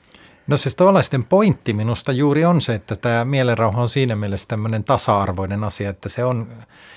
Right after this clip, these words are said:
koska siinä ei mitata nimenomaan sitä, että miten hyvin onnistuit elämässä näissä ulkonaisissa mittareissa, vaan, vaan kysymys on siitä, että minkälainen sinun sydämesi laatu on. Ja kyllä mun mielestä niinku hyvin hankalissa ja vaikeissa oloissa elävä ihminen ja köyhä ihminen niin voi osoittaa ihan samalla tavalla jaloutta ja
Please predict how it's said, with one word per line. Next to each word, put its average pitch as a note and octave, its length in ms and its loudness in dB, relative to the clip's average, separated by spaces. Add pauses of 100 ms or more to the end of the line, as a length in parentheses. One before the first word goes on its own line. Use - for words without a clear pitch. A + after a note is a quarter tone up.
(220)
koska B2 240 -2
siinä C3+ 240 2
ei D#3 140 4
mitata A#2 420 0
nimenomaan G2+ 480 -2
sitä, G2+ 260 -6
että G2 200 -8
miten G2+ 380 -6
hyvin A2 280 -4
onnistuit G#2+ 760 -4
elämässä G2+ 500 -6
näissä G#2 280 -6
ulkonaisissa G2 720 -6
mittareissa, - 560 -8
vaan, G#2+ 200 -6 (560)
vaan A2+ 140 0
kysymys A2 360 -2
on G2+ 60 -8
siitä, A2+ 220 -4
että A#2 160 -4
minkälainen A2 520 0
sinun A2+ 240 -2
sydämesi G2+ 600 -2
laatu G2+ 500 -2
on. G2+ 240 -2
Ja G2+ 320 -6
kyllä A2+ 180 -2
mun C3 140 2
mielestä A#2+ 260 -2
niinku A2 480 -4 (200)
hyvin A#2+ 260 2
hankalissa A#2 800 2
ja A2 80 4
vaikeissa A2+ 460 2
oloissa A2 260 -2
elävä A2+ 180 0
ihminen A2 320 -2
ja G#2+ 80 -2
köyhä A2+ 380 0
ihminen G#2+ 320 -4
niin G#2+ 120 -4
voi A2 360 -4
osoittaa G#2 600 -6
ihan G#2+ 260 -6
samalla G2+ 320 -4
tavalla G2+ 340 -4
jaloutta G2+ 580 -4
ja F#2 340 -6